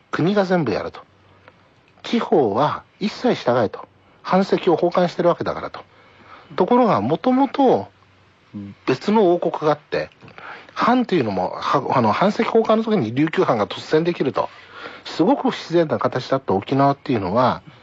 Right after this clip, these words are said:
やはり日本の中にあるのは異質な領域であると。あの、むしろ保守派の高良倉吉さんっていう、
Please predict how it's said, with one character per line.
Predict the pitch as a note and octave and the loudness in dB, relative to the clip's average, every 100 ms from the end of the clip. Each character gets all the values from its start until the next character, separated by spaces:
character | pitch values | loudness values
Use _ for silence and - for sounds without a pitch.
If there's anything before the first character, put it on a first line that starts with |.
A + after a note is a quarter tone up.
| - - - - | -20 -20 -20 -8
や | D#3 F3+ | 0 2
は | G3 | 2
り | A#3 F#3 D3 - _ | 2 0 -4 -10 _
日 | D#3+ G#3 - - | -4 -4 -4 0
本 | C4 C4 | 2 4
の | C4+ B3+ D#3+ - | 2 2 -2 -2
中 | E3+ A3+ G#3+ | -2 0 2
に | D3+ A2 - - | 2 -2 -6 -6
あ | C#3 D3 | 0 2
る | |
の | A#2+ G#2+ | 2 0
は | A2+ F2 - - | 0 -2 -6 -6
異 | D3 | -6
質 | - - | -6 -2
な | A3 | 0
領 | G#3 G#3 | 2 2
域 | F#3+ - | 0 0
で | |
あ | E3+ | -2
る | A2+ | -2
と。 | - - _ _ - - - - - | -6 -10 _ _ -20 -20 -20 -10 0
あ | C3+ | 2
の、 | C3 | 4
む | F#3 | 2
し | C#3+ | 2
ろ | A2+ | 0
保 | - | 0
守 | - | -4
派 | - E3 | 0 2
の | D3+ | 2
高 | - F3+ F3+ | 0 0 0
良 | - | 0
倉 | C#3 C#3 | 0 0
吉 | A#2 | 0
さ | - F#2+ | -2 -4
ん | |
っ | |
て | F2+ G2 | -4 -2
い | |
う、 | F#2+ | -2